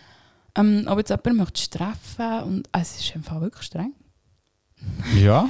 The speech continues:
Speaker 1: <laughs>
Speaker 2: in dem Fall.
Speaker 1: Nein, <laughs> ohne Scheiß. Ja. Ähm, und er hat auch die Dates immer, gell? Du bist die ganze Zeit wieder unterwegs, oder? Dann nimmst du wieder Zeit für irgendeinen, oder?
Speaker 2: Mhm,
Speaker 1: Ähm,
Speaker 2: mhm.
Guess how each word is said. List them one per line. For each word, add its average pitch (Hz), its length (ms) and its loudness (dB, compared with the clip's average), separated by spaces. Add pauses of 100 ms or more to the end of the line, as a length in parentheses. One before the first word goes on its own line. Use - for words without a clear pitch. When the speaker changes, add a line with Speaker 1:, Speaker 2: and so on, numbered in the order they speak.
(200)
Speaker 1:
<laughs> - 20 -4
Speaker 2:
in 277 80 0 (180)
dem 123 180 4
Fall. 233 220 2 (300)
Speaker 1:
Nein, 262 420 4
<laughs> 247 140 2
ohne 262 220 2
Scheiß. 277 420 -8 (800)
Ja. 190 320 4 (1200)
Ähm, 208 360 4
und 202 120 0
er 208 120 0
hat 208 180 -4
auch 196 60 -8
die - 180 -10
Dates 202 460 -6
immer, 233 320 0
gell? 190 400 -4
Du 185 100 -6
bist - 220 -6
die 185 40 -8
ganze 175 360 -6
Zeit - 60 -8 (120)
wieder - 100 -8
unterwegs, 170 640 -4
oder? 208 260 -4
Dann 185 440 -4
nimmst 180 260 -4
du 185 80 -6
wieder 202 220 -6
Zeit - 320 -12
für - 140 -8
irgendeinen, 233 840 -2
oder? 208 320 -2 (680)
Speaker 2:
Mhm, 101 320 2
Speaker 1:
Ähm, 190 540 6
Speaker 2:
mhm. 180 80 -4